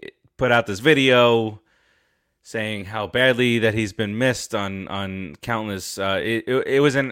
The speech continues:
what, it was an hour and seven minutes or something like that of highlights. That's a long time for highlights.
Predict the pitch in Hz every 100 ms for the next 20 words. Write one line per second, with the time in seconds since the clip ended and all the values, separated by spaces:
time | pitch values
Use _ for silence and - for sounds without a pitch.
0 | 131 143 123 107 107 139 147 131 - -
1 | 135 127 117 123 113 - 110 101 95 104
2 | 104 101 - 127 110 90 85 - 113 117
3 | 127 117 113 113 113 113 110 104 - 120
4 | 117 113 101 101 98 110 95 87 -